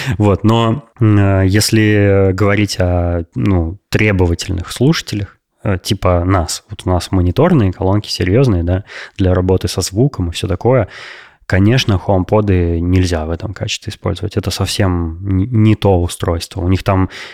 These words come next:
э, по беспроводным протоколам всякие задержки, там всякая хрень, и у них не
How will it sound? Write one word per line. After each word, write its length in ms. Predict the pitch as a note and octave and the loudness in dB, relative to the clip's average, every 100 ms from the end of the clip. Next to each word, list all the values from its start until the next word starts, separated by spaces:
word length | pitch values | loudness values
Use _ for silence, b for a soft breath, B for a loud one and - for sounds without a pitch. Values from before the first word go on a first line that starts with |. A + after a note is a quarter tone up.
| B | B
э, 260 | A2 F#2+ F#2 G2+ - | 0 2 2 -2 -2
по 120 | G2+ | 0
беспроводным 720 | G2 F#2+ - - F#2+ F#2+ G2 F2+ | 2 0 -2 0 0 4 2 2
протоколам 520 | F2+ F#2 - F#2 F2 | -2 -2 0 0 0
всякие 280 | G#2 G2+ F#2 | -2 -2 0
задержки, 1040 | F#2 F2+ A#2 D3 D3 C3+ - - A#2 A2+ | 0 2 2 4 4 2 -2 0 2 4
там 380 | - G#2+ G2+ F#2+ | 2 2 2 0
всякая 420 | - G2 - F#2 | 0 -2 0 -2
хрень, 480 | - B2 C3+ B2+ B2 B B B - | 2 2 4 4 2 B B B 0
и 520 | G2 F#2+ F#2 F#2 F#2 | 4 6 4 4 0
у 140 | B2+ G2+ | 0 2
них 300 | F#2 F2+ - | 2 0 -2
не 580 | G2 F#2+ F#2+ F#2 F2 | 0 2 2 2 0